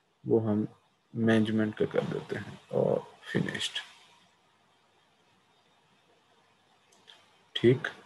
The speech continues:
ये दो मेरे फेल ओवर नेटवर्क आ गए। mirroring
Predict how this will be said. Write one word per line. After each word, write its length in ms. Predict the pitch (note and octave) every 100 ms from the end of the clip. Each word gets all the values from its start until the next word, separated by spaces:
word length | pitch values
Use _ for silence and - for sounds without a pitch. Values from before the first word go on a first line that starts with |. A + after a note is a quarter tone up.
| -
ये 260 | G#2+ G#2+ A2+
दो 240 | G#2+ G#2+
मेरे 240 | G#2 G#2 A#2+ - -
फेल 180 | G#2 G#2+
ओवर 180 | G#2 G#2+
नेटवर्क 380 | G#2+ - A#2 A#2
आ 100 | A2+
गए। 140 | A#2+
mirroring 600 | A2+ A2 A2 A#2+ C3